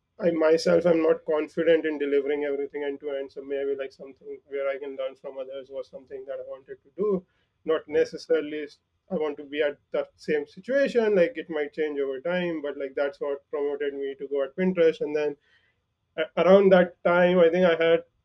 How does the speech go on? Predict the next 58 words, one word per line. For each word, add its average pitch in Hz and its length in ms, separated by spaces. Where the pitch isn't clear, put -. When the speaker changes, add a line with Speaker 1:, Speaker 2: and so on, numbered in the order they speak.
Speaker 1:
like, 165 180
I 165 120
was 165 140
considering 170 640
between 160 340
Pinterest 160 480
and 151 180
Rubrik. 151 580
Like, 147 200
Rubrik 151 320
was 147 180
also 143 300
about 147 320
to 156 60
I 143 240
P 147 100
O. 147 80
It 143 160
hasn't 147 260
I 147 120
P 151 80
O'd 147 100
yet, 147 280
but 143 120
I 143 80
think 147 140
it's 147 100
about 170 340
to 165 100
I 160 220
P 165 100
O. 160 240
But 147 160
yeah, 156 140
I 160 40
think 185 260
the 180 120
thing 190 280
that 185 240
played 180 260
for 165 200
me 160 360
was, 147 480
like, 139 380
I 175 60
wanted 170 340
to 175 100
do 170 140
machine 165 380
learning, 156 540
and 147 100
I 143 140
think 143 300
that's 143 300
where 139 320
I 143 40
decided, 139 580
okay, 139 240